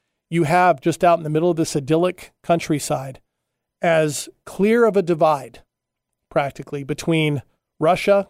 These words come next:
and all of it stands for and what it, what it pushes and what it envisions and what the European side of things envisions. It may not be like a Berlin Wall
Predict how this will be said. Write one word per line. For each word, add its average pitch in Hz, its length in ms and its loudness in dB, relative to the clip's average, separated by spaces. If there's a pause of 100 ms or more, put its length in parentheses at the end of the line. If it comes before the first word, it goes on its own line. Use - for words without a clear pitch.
and 147 140 -6
all 147 160 0
of 139 80 -6
it 175 120 -2
stands 180 340 0
for 180 240 2
and 139 200 -10
what 143 340 -4
it, 139 280 -10
what 139 180 -8
it 135 120 -20
pushes 180 460 0
and 139 180 -14
what 139 140 -10
it 131 80 -18
envisions 185 580 -2 (520)
and 160 180 0
what 165 420 2 (720)
the 156 80 -4
European 165 600 0 (340)
side 147 280 -2
of 135 80 -10
things 131 360 -14 (260)
envisions. 135 580 -10 (800)
It 165 100 -2
may 202 140 4
not 220 200 4
be 196 220 2
like 180 240 2
a 160 60 -2
Berlin 156 380 0
Wall 175 500 2